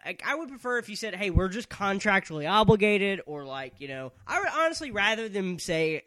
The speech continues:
"Yeah, it was a really horrible thing that happened, but we don't care." Like, that would have been better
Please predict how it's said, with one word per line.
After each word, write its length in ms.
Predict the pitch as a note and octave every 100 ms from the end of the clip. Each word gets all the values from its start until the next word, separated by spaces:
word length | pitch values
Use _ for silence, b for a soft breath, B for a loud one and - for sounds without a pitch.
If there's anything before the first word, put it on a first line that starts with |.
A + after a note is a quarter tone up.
| _
"Yeah, 420 | D#3 G3 F#3 C#3 -
it 160 | G3
was 160 | C#4 D4
a 80 | D4+
really 560 | G#3 F3 F3 F#3+ A3
horrible 540 | A3 - E3+ F#3 F3+ F3
thing 240 | E3 D#3+
that 100 | E3
happened, 400 | D#3 E3+ G3+ F#3+
but 160 | D#3+ C#3+
we 200 | D#3+ D#3+
don't 340 | D3+ C#3+ -
care." 340 | - C#3 G2 - -
Like, 160 | F#3 G3
that 240 | C#4 D4
would 80 | F4
have 120 | C#4
been 220 | E4 C#4+
better 540 | D4 C4+ E3 B2+ B2